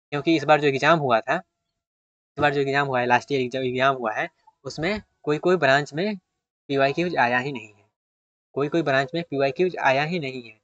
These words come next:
तो यहाँ पे आपको only पीवाईक्यूज़ पे फोकस्ड नहीं रहना है,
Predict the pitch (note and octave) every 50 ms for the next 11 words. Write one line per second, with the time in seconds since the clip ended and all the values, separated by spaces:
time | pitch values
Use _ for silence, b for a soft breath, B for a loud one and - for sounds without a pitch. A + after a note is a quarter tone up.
0 | _ _ _ _ _ C#3 C3 B2+ C3+ C#3 - D#3+ C#3+ - _ C3+ C3 - _ _
1 | _ F#3+ D#3+ C#3+ D3 D#3+ F3 G3+ F#3+ _ - D3 D3+ E3 E3+ F3 - - E3+ F3
2 | E3 - F#3 - _ D#3+ D#3 D#3+ E3 D#3+ D3 D3 C#3+ C3 B2+ B2 A2+ G#2+ G#2 G2+
3 | G#2 G#2 G#2+